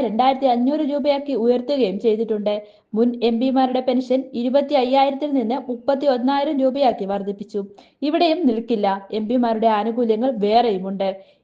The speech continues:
ഇതുവരെ മുൻ എം പിമാരുടെ പെൻഷൻ ഇരുപത്തി അയ്യായിരം രൂപയായിരുന്നു. ഇനി മുപ്പത്തി ഒന്നായിരം രൂപയായി ഉയരും.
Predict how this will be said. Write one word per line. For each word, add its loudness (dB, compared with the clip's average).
ഇതുവരെ 4
മുൻ 2
എം 2
പിമാരുടെ 0
പെൻഷൻ 2
ഇരുപത്തി -2
അയ്യായിരം 2
രൂപയായിരുന്നു. -2
ഇനി 0
മുപ്പത്തി -2
ഒന്നായിരം 0
രൂപയായി 0
ഉയരും. -6